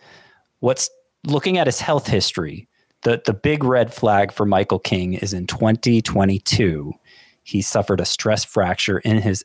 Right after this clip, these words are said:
elbow. That is a usage-related injury. That is, his elbow couldn't withstand the forces he was putting on it. And yet now you're asking him to take on a starter's workload.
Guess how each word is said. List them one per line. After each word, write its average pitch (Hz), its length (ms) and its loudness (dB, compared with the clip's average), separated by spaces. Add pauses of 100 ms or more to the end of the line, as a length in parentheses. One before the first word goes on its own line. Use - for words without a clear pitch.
(140)
elbow. 95 520 -2 (460)
That 120 220 2
is 117 140 2
a 104 80 2
usage-related 104 1400 2
injury. 92 640 -4 (520)
That 113 200 2
is, 110 220 2
his 107 280 0
elbow 117 380 2
couldn't 120 420 -2
withstand 104 880 0 (880)
the 104 120 0
forces 113 540 2
he 113 140 2
was 95 180 0
putting 92 340 0
on 76 180 -8
it. - 200 -12 (260)
And 113 320 0
yet 113 220 2
now 120 260 2
you're 123 200 4
asking 110 400 0
him 107 160 2
to - 80 -12
take 101 260 0
on 95 140 2
a 92 40 0
starter's 95 380 0
workload. 147 640 0